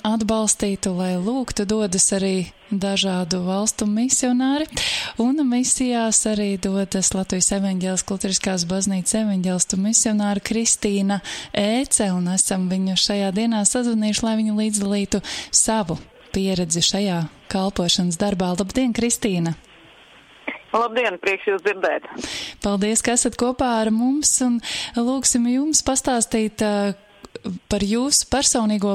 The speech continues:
Speaker 1: pieredzi, kādās valstīs jūs esat bijusi un ko jūs esat, ā,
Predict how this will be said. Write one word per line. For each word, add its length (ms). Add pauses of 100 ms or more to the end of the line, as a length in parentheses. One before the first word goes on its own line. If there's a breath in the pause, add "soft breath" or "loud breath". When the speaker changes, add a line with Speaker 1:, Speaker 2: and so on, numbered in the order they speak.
Speaker 1:
pieredzi, 560
kādās 560
valstīs 720
jūs 320
esat 240
bijusi 640
un 160 (400 loud breath)
ko 160
jūs 320
esat, 400
ā, 300